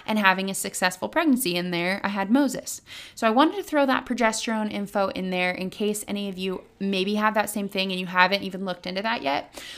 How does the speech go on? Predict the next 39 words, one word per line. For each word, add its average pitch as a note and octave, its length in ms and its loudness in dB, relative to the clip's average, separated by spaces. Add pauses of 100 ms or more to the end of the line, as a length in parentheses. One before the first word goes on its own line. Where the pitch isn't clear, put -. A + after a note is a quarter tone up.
(160)
But, A#3 300 6
um, A3 420 2 (760)
yeah, C#4 200 8
so - 140 -4
then C4 140 4
I E4 80 2
got - 160 0
pregnant C#4+ 320 0
again G#3 520 -4
and G#3 220 0
miscarried G3+ 680 -2
at, F#3 300 0
like, F3+ 380 0
four G3 300 2
and G3 100 4
a F#3 40 0
half F3 220 -2
weeks. - 300 -6
So - 280 -6
I A#3 100 6
had C#4 260 4
only A3+ 220 0
found, G3+ 400 -2
I, A3+ 180 4 (140)
I A#3 80 0
had A3 140 -4
seriously A#3 480 -2
just F#3+ 500 -4
found F#3+ 240 0
out F#3 140 -2
that F#3 100 -4
I F#3 60 0
was F3+ 120 -4
pregnant. F#3 460 -8 (480)
And, G3 600 0
um, F3+ 440 0 (420)
this B3 320 2
is D#4+ 180 -2
not G3 460 0